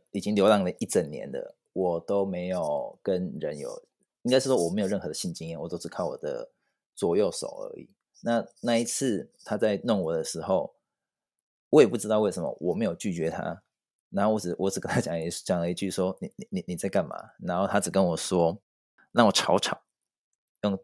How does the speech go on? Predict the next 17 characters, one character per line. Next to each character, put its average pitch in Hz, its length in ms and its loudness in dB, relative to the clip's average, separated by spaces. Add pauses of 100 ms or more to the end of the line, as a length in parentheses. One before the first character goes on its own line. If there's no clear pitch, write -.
用 107 140 2
北 82 160 -2
京 85 140 -2
话 98 80 2
说 98 160 2
：“让 113 100 4
我 92 60 2
吵 87 300 -4
吵。” - 280 -6 (300)
那 110 300 4 (100)
这 131 140 4
也 107 80 6
是 - 120 -4
我 90 220 -2 (320)
第 101 220 0
一 98 40 -4
次 - 440 -4